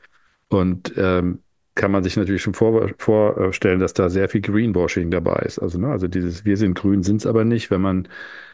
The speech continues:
die Weltklimakonferenz sponsert, das haben sie, glaub ich, gemacht, zweiundzwanzig, Sharm el-Sheikh war das, glaub ich, in Ägypten, da haben sie die Klimakonferenz gesponsert. Ich meine, da merkst du schon, dass irgendwas stimmt da ja nicht.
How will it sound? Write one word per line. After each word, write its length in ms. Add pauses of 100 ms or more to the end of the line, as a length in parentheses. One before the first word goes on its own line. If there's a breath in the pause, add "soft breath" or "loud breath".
(220 loud breath)
die 120
Weltklimakonferenz 960
sponsert, 580
das 140
haben 100
sie, 80
glaub 180
ich, 120
gemacht, 920 (280)
zweiundzwanzig, 880 (480)
Sharm 300
el-Sheikh 440
war 100
das, 200
glaub 180
ich, 60
in 80
Ägypten, 360
da 80
haben 120
sie 140
die 120
Klimakonferenz 800
gesponsert. 720
Ich 80
meine, 140
da 120
merkst 320
du 40
schon, 200
dass 400
irgendwas 300
stimmt 200
da 60
ja 160
nicht. 300